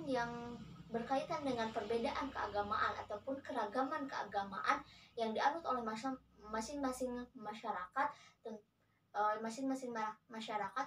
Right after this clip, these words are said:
yang memiliki kepercayaan atau keyakinan yang satu sama lain memiliki perbedaan, itu bukan men-, menjadi suatu hal yang harus diperdebatkan atau dipermasalahkan. Khususnya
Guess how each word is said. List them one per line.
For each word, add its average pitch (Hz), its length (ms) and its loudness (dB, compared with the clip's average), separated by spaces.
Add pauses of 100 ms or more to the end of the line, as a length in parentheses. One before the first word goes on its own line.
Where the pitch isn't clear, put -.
yang 247 80 -2
memiliki 240 640 -4
kepercayaan 226 720 -4
atau 247 80 -6 (240)
keyakinan 262 560 -4
yang 233 200 -2 (680)
satu - 240 -6
sama 240 400 0
lain 214 240 -2
memiliki 254 400 -4
perbedaan, 226 720 -2 (300)
itu 330 160 -4
bukan 269 320 -4
men-, 226 260 -6
menjadi 240 320 -4
suatu 240 320 -4
hal 254 380 4
yang 269 100 2
harus 240 320 -2
diperdebatkan 208 800 -4
atau 202 240 -14
dipermasalahkan. 202 1040 0 (460)
Khususnya 254 480 -2